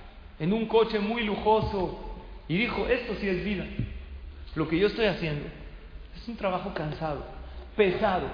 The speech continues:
tedioso. Me encantaría ser una persona millonaria, que no tenga que trabajar ni hacer nada".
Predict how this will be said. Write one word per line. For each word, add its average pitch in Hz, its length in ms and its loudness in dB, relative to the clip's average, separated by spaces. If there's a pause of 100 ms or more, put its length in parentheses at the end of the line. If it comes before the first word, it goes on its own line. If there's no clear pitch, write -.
(480)
tedioso. 220 880 6 (200)
Me 190 240 2
encantaría 202 840 -2
ser 196 300 -4 (300)
una 190 140 0
persona 185 340 -2
millonaria, 165 840 -2 (340)
que 180 100 8
no 214 120 6
tenga 254 380 0
que 208 120 2
trabajar 196 600 4
ni 208 100 0
hacer 190 320 -2
nada". 185 600 0